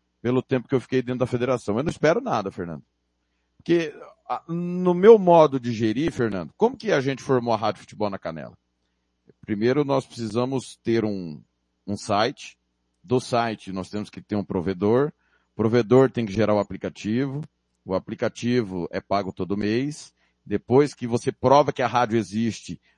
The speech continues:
o, o, o C X Rádio, Radiosnet, Online Radio Box, a Play Store divulga o seu aplicativo. E aí você vai, né,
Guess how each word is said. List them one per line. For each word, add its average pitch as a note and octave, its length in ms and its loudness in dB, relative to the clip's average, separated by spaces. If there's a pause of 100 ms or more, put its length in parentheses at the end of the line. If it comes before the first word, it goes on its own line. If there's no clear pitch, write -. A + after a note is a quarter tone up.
(120)
o, G#2 280 0
o, G2+ 600 0
o D2+ 40 -6
C - 180 -4
X A2 240 -6
Rádio, A2 480 -2
Radiosnet, A2 800 -2
Online G2+ 300 -2
Radio A2 240 -2
Box, G#2+ 460 2
a F#2 80 -4
Play C3+ 220 -6
Store D3 760 8 (280)
divulga A2 460 -6
o A2+ 40 -6
seu G#2 200 -4
aplicativo. C3 960 -6 (720)
E G#3 80 2
aí C#3 100 4
você A#2+ 260 -4
vai, B2+ 560 -2 (360)
né, G2 500 -2